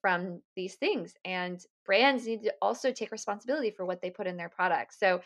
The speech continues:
that's super, super exciting for me. Um, it's gonna feel like it's worse before it gets better, but that's only because people are talking about it. Um,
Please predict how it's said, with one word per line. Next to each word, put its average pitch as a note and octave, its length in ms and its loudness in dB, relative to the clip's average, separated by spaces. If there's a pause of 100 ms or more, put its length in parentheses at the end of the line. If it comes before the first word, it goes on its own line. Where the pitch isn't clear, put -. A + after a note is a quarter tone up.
(300)
that's F4 300 8
super, D#4 720 0 (100)
super A#3+ 380 0
exciting F#3+ 480 0
for F#3+ 180 -8
me. E3+ 380 -10
Um, F#3+ 220 2 (100)
it's A3+ 180 8 (320)
gonna D4 220 6 (160)
feel C#4+ 280 12
like B3 200 4
it's G#3 200 -4
worse F#3+ 340 2
before G3+ 280 2
it F#3+ 80 2
gets F#3+ 200 0
better, A#3 440 6 (240)
but B3+ 100 6
that's C#4+ 280 8
only C#4 320 4
because B3+ 400 2 (100)
people A#3 260 -2
are G3 200 2
talking - 460 -8
about - 260 -4
it. D#2 180 -10 (400)
Um, F#3+ 260 4